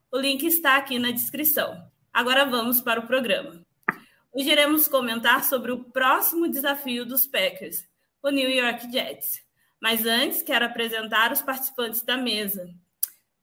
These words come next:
Quero que eles se apresentem e comentem como se apaixonaram pelos seus times. O nosso convidado é o Afonso, que é torcedor do New York Jets.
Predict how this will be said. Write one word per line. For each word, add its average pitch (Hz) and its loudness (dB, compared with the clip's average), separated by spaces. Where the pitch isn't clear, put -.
Quero 262 4
que 269 -4
eles 254 4
se 262 0
apresentem 247 -2
e 269 -4
comentem 247 -2
como 233 -2
se - -2
apaixonaram 302 2
pelos 226 -4
seus 240 -2
times. - -12
O 214 -8
nosso 285 2
convidado 240 2
é 247 2
o 226 0
Afonso, 220 -4
que 294 -2
é 254 0
torcedor 254 0
do 247 -2
New 247 -4
York 247 -4
Jets. - 0